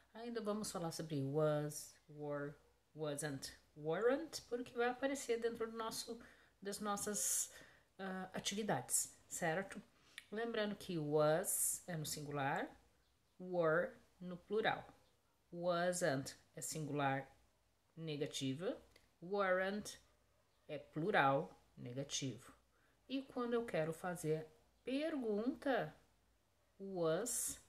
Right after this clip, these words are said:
vai pra frente do sujeito. Were vai pra frente do sujeito, tá? Então fica was she, was he,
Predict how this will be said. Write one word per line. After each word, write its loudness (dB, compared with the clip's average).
vai -4
pra -6
frente -10
do -12
sujeito. -2
Were 2
vai -4
pra -6
frente -10
do -10
sujeito, -2
tá? -10
Então -6
fica -12
was 0
she, 2
was 0
he, -2